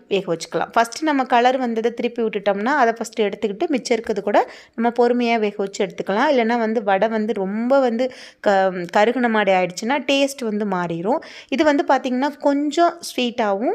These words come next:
கொஞ்சம் காரமாகவும் தான் இருக்கும் இந்த வடை சாப்பிட்றதுக்கு. அதனால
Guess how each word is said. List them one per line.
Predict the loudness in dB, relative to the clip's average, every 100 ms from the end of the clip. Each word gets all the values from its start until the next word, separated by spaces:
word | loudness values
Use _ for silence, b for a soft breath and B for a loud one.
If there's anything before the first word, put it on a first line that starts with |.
| -6 -2
கொஞ்சம் | 0 0 -2 -2 2
காரமாகவும் | 2 2 -2 -2 -2
தான் | -2 -2
இருக்கும் | -4 -6
இந்த | -4
வடை | -2 -4 -4
சாப்பிட்றதுக்கு. | -6 -6 -6 -8 -4 -2 -2 B B B
அதனால | 0 2